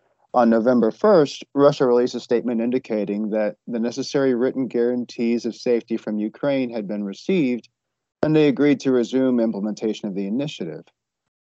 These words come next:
Without Russia's continued support of the initiative, serious concerns would arise regarding food scarcity for the countries which import heavily from Ukraine.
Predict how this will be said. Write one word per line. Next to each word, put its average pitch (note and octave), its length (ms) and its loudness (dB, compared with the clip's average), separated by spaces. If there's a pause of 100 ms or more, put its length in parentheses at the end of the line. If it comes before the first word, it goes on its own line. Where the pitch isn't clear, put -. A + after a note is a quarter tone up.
(300)
Without E3 320 4
Russia's C3+ 320 0
continued D3+ 560 -2
support G#2+ 320 -6
of F#2+ 60 -8
the G2+ 100 -6
initiative, G2+ 580 -8
serious D#3 460 0
concerns G#2+ 540 -8
would G#2 120 -6
arise G#2 440 -4
regarding G2+ 400 -8
food B2+ 400 -4
scarcity G#2 680 -8
for G#2+ 240 -10
the F#2+ 100 -10
countries A2 600 -12
which G#2 160 -12
import G#2+ 340 -8
heavily G#2+ 380 -8
from G2 200 -14
Ukraine. G2+ 500 -12